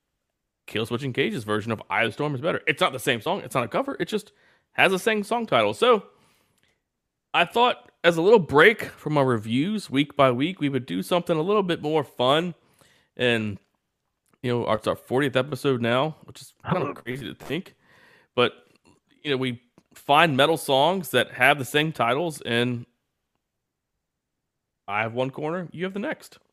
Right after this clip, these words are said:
Speaker 1: or opposite. <laughs> And go head to head. <laughs>
Speaker 2: Yep.
Speaker 1: Shut up.
Speaker 2: I'm ready to duke it out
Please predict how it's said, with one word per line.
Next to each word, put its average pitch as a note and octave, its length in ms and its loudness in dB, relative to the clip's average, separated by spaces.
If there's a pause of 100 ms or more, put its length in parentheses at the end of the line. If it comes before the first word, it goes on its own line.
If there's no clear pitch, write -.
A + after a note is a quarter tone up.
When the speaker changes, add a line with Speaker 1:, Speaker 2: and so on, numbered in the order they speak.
(360)
Speaker 1:
or C3 180 -6
opposite. - 440 -6
<laughs> - 40 -20 (1400)
And A#2 120 -12
go D#3 120 -2
head F#3 140 4
to D3+ 60 0
head. A2+ 240 4 (320)
<laughs> C#4+ 80 6 (1080)
Speaker 2:
Yep. - 260 4
Speaker 1:
Shut C4 200 8
up. - 180 -2 (360)
Speaker 2:
I'm C#3+ 220 6
ready C3+ 300 8
to G#2 580 4 (800)
duke C#3 260 4
it G#2+ 100 4
out - 640 4